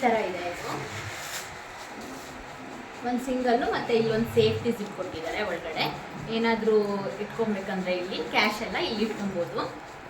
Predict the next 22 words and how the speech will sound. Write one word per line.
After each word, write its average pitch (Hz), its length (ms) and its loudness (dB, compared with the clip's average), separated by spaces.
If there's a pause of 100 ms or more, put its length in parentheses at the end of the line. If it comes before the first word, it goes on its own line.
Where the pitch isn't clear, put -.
(800)
ಇಲ್ಲಿ 247 260 0
ಫೋನ್ 240 340 8
ಎಲ್ಲ 196 140 2
ಹಾಕೊಬೇಕು 185 540 -2
ಅಂದ್ರೆ 190 220 -2
ಹಿಂಗ್ 285 160 0
ಹಾಕೊಬೋದು. 185 580 -2 (140)
ನೋಡಿ 214 260 -2
ಚೆನ್ನಾಗಿದೆ, 214 540 0 (1500)
ತುಂಬಾ 269 300 6
ಚೆನ್ನಾಗ್ 254 400 4
ಅನ್ನಿಸ್ತು 226 460 4
ಇದು 202 200 6
ಅಲ್ಲಿ 220 240 4
ನೋಡ್ದಾಗ. 202 460 0 (420)
ಇಲ್ಲೂ 349 180 6
ಕೂಡ 381 140 6 (220)
ಬಂದ್ಮೇಲೆ 233 360 2
ಚೆನ್ನಾಗಿದೆ. 294 480 4
ಸ್ಲಿಂಗ್ 453 280 8
ಅನ್ಕೊಂಡಿದ್ದೆ, 240 500 4
ಆದ್ರೆ 180 280 6